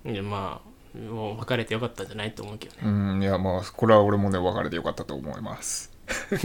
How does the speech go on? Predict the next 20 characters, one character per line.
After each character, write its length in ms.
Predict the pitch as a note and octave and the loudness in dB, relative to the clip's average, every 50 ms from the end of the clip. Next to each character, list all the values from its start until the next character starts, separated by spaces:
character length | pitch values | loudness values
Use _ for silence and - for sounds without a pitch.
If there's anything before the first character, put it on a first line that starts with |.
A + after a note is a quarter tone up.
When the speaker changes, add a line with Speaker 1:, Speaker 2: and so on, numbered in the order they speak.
| D3+ B2+ - C#3 - - - F3+ C#3+ - - | 4 6 6 4 4 4 2 2 2 2 0
Speaker 2:
<laughs> 1000 | - - - - - - - - - - A3+ - - - - - - - - - - | -8 -8 -10 -10 -12 -14 -6 0 2 2 2 2 -2 -8 -8 -10 -12 -14 -8 2 6
ど 180 | A#2 A2 G#2+ | 6 6 6
う、 40 | - - | 6 6
ど 100 | - A#2 | 8 8
う 40 | A#2 | 8
な 80 | A2 G2 | 8 6
っ 40 | |
て 100 | - - | 4 -2
ん 40 | - | -2
の？ 40 | - | 2
Speaker 1:
で、 60 | - | 4
Speaker 2:
引 120 | C3 B2+ B2 | 6 6 6
き 20 | |
ず 100 | C3+ C#3+ | 6 4
っ 40 | - | 4
て 120 | - C#3 | 6 6
ん 40 | A#2+ | 6
で 40 | D2 | 6
す 80 | - | 2
か？ 200 | - A1+ G#1+ - | -2 -2 -4 -4